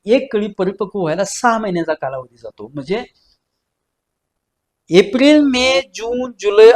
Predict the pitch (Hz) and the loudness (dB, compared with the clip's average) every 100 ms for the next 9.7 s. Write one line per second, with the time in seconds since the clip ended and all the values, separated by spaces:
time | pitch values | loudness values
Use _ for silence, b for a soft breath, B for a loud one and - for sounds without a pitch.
0 | - 185 208 196 - 226 - 240 240 - | 4 0 0 -4 -4 -4 0 -2 0 4
1 | 220 165 165 175 175 220 - - 262 262 | 4 6 4 4 2 -4 -4 6 8 8
2 | 240 220 226 233 - 156 185 208 185 185 | 4 4 2 2 0 -10 -4 -4 -4 -6
3 | 208 - 151 - - 196 190 185 175 139 | -6 -8 -14 -8 0 0 0 -6 -6 -8
4 | 139 - - 139 _ 190 196 151 143 160 | -8 -20 -14 -14 _ -8 -6 -6 -8 -8
5 | 131 131 131 170 180 208 214 - 147 143 | -4 -4 -4 -6 -4 -4 -4 -6 -10 -8
6 | 160 160 143 147 - 156 127 139 151 139 | -8 -6 -8 -8 -8 -8 -8 -8 -10 -10
7 | 120 185 240 _ _ _ - 139 123 202 | -8 -8 -8 _ _ _ -8 -6 -6 -8
8 | 165 143 135 139 120 120 - 185 175 - | -6 -6 -8 -8 -8 -10 -8 -8 -8 -10
9 | 151 139 127 - 175 165 | -10 -8 -8 -10 -12 -10